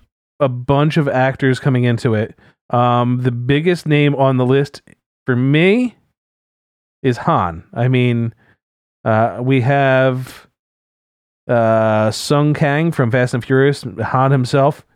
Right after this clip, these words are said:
is gonna be an unknown role. But we also have the actor that played Owen and Beru Lars returning from Revenge of the Sith.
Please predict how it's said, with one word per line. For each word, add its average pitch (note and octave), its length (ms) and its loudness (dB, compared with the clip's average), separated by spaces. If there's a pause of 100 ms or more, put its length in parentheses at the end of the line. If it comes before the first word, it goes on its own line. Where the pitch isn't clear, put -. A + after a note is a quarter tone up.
is B2+ 120 -4
gonna B2 180 0
be B2 120 2
an C3 140 2
unknown C3 380 2
role. B2 400 0 (340)
But D#3 80 2
we D#3 160 2
also F#3 420 0
have C#3+ 640 0 (360)
the C3+ 120 0
actor D#3 300 -2
that D3+ 100 -2
played C3+ 340 2
Owen C#3+ 420 2
and B2 420 0
Beru C3 600 2 (120)
Lars C3 460 0
returning A2 480 -2
from A2 240 -2
Revenge A2 280 -2
of G#2 80 -4
the G2 60 -4
Sith. - 400 -8